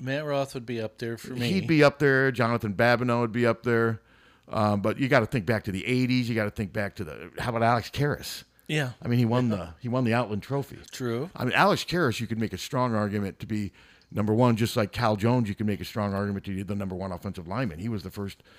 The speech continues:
Speaker 2: Outland Trophy winner, and I think he won it more for offense, whereas Karras, I think, won it more for defense.
Speaker 1: Mm-hmm.
Speaker 2: But, yeah, there's it, it's hard. I mean, tight end was hard, but it's also fun to do, and there's no right or wrong answers.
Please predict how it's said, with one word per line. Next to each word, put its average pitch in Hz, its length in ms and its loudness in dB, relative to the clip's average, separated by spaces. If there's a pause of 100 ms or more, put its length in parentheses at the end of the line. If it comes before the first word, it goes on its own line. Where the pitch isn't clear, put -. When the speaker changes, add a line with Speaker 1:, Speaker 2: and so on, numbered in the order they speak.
(240)
Speaker 2:
Outland 98 320 -4
Trophy 104 260 -4
winner, 104 320 -4
and 95 160 -6
I 90 80 -8
think 98 160 -10
he 107 80 -4
won 104 180 -4
it 95 80 -6
more 107 260 -2
for 95 180 -6
offense, 107 400 -4
whereas 92 180 -8
Karras, 117 360 -4
I 90 40 -4
think, 85 180 -10
won 95 160 -10
it 82 80 -12
more 95 140 -8
for 87 140 -12
defense. 78 720 -10
Speaker 1:
Mm-hmm. 135 300 -6 (500)
Speaker 2:
But, 107 160 -2
yeah, 127 180 2
there's 120 280 -2
it, - 260 0
it's 147 160 -2
hard. 117 320 0
I 95 60 -4
mean, 110 120 -2
tight 120 280 0
end 131 160 0
was 123 100 -4
hard, 123 240 -2
but 208 80 0
it's - 120 -6
also 240 240 -4
fun 135 260 -2
to 104 80 -4
do, 110 260 2
and 139 140 0
there's 156 140 0
no 233 180 4
right 117 180 4
or 110 60 2
wrong 107 260 -2
answers. 117 340 -6